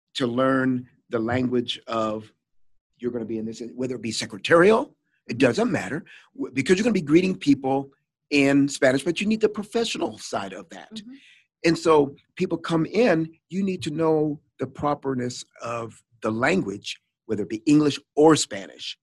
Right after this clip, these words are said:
Speaker 2: Mm-hmm.
Speaker 1: of how, like you said, how to operate within that business. So I think if we had that attitude, uh, communally, it would make, uh, matter of fact, talk about growth in El Paso,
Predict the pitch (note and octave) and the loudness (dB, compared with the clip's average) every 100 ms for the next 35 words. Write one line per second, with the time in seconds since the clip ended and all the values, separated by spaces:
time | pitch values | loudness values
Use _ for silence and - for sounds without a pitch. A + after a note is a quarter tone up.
0 | _ G3 _ F#3+ - A2 G#2+ A#2 A#2 A2+ | _ _ _ _ -14 -12 -8 -6 -6 -6
1 | A2+ A2+ A#2 A#2+ A#2+ G#2 A2+ A2 - A2+ | -10 -10 -10 -6 -6 -6 -10 -10 -12 -12
2 | A2 A2 G#2+ G2+ G2+ - G3 G#2 - - | -14 -16 -16 -16 -12 -10 -10 -12 -18 -20
3 | - - E3 D3+ C#3+ G#2 - - - - | -20 -2 2 4 4 2 -4 -12 -10 -4
4 | D3+ G3+ G3 D3+ C#3+ D3+ D#3+ D3 D#3 D3 | -2 0 0 -2 2 4 6 4 2 2
5 | C3 - C3+ D3 C3 A2 G#2 G#2+ _ _ | 0 0 -2 -2 -2 -2 -2 -6 _ _
6 | _ _ _ _ _ _ _ A#2 A2 G#2 | _ _ _ _ _ _ _ -4 -2 -4
7 | G2 C#2 - B2+ C3+ E3+ D3+ G2+ G#2 A2 | -8 -14 -8 2 6 6 4 0 -8 -12
8 | _ _ _ _ - B2 B2+ A#2+ G2+ A2 | _ _ _ _ -6 -4 -2 -4 -2 0
9 | A#2+ B2+ - - G#2 A#2 G#2+ A#2 B2 A#2+ | 0 -2 -10 -20 -18 -12 -8 -6 -4 -4
10 | - C#3+ B2+ G#2+ - A#2+ B2 A#2+ G#2+ G#2+ | -4 -8 -8 -10 -6 -4 -4 -4 -8 -6
11 | A#2 A#2 A#2+ A#2 | -6 -6 -6 -6